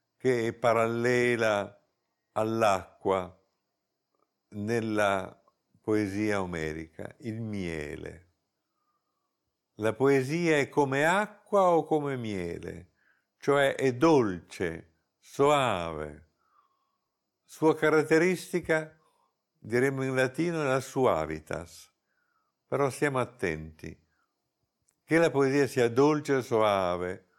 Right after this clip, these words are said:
non vuol dire che racconti soltanto, eh, di, eh, cose piacevoli. Anzi, la poesia racconta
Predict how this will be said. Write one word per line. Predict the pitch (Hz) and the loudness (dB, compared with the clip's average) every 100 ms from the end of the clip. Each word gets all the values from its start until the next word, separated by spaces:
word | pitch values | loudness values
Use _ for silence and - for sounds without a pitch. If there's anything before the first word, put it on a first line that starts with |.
| _ _ | _ _
non | - 139 156 | -6 -4 0
vuol | 180 180 | 0 0
dire | 143 123 104 104 | -2 0 0 0
che | 104 98 | 2 2
racconti | 101 101 117 117 101 98 | 0 -2 -4 -4 -6 -6
soltanto, | 95 92 - 110 104 101 98 92 87 - _ _ _ _ | -6 -8 -2 0 0 -4 -6 -6 -6 -10 _ _ _ _
eh, | - 98 | -8 -8
di, | 98 113 113 107 104 98 92 90 _ _ _ _ _ | -4 -4 -2 -4 -4 -6 -8 -12 _ _ _ _ _
eh, | - - - 69 78 - 101 | -20 -20 -20 -18 -20 -20 -20
cose | - 117 113 104 | 0 2 4 0
piacevoli. | - 98 92 - 82 78 80 - - - | 0 -2 -2 -4 -6 -6 -10 -16 -14 -4
Anzi, | 120 117 92 85 - | -4 -4 -6 -10 -8
la | 90 110 | -4 -4
poesia | - 113 117 139 127 | -2 -2 0 0 2
racconta | 110 107 - 123 120 120 113 98 90 | 0 -2 -2 -2 -4 -6 -4 -4 -4